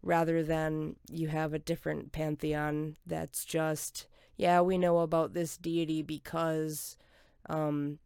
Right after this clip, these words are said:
this is, you know, just some quick information throughout history. That's all we know. Uh, but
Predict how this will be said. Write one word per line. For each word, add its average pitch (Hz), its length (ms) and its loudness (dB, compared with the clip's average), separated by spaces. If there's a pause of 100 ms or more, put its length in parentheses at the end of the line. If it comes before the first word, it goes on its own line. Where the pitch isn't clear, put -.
(140)
this 160 220 -4
is, 156 380 -6
you 160 120 -4
know, 151 160 0
just - 340 -6
some 151 340 -4 (100)
quick - 360 -2
information 160 800 -2
throughout 156 320 -2
history. 160 440 -2
That's 147 220 -6
all 151 160 0
we 151 120 -2
know. 160 480 0 (540)
Uh, 156 240 2
but 156 320 0